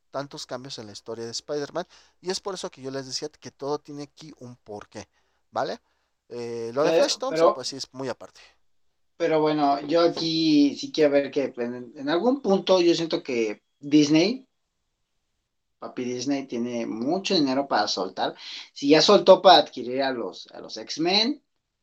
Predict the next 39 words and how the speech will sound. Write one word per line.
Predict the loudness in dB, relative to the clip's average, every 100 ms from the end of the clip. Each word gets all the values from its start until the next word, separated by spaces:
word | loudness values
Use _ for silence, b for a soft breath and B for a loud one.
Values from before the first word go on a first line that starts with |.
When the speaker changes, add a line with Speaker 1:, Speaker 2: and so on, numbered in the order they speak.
| _ _ _ _ _
Speaker 2:
no | -4 -2
sé | 0 0
si | 2 2
ya | 6 6
adquirió, | 4 0 0 2 4 2 2 0 -2
bueno, | -2 0 0 -2
o | -4
sea, | -6 -8 -12 _ _
creo | -6 2
que | 2
no | 2
se | 0
adquirió | 0 4 6 6
al | 4
cien | 0
por | 0 0
ciento, | 0 0 0 -2 _ -8
pero | -6 -6
ya | -6 -2
los | -2 -2
puede | -6 -4
utilizar | -6 -6 -10
en | -12
su, | -12 -10 -10 -14 -16
en | -18 -16
su, | -16 -14 -12 -14 -14 -16 -18 -18
en | -18 -18
su | -10
mundo. | -4 -4 -4 -10 b b b b b _ -14
Este, | -12 -12 -10 -6 -6 -6 -12 _ _
igual | -8 0 6 8
a, | 10 8 6 4 2 2 0 -2 -4 -6
a | -6
los | -4
Cuatro | -2 2 2
Fantásticos, | 2 2 2 0 -4 -4 -4 -10 _ _
creo | -2 -2
que | 0
también. | -2 -2 -2 -2 -4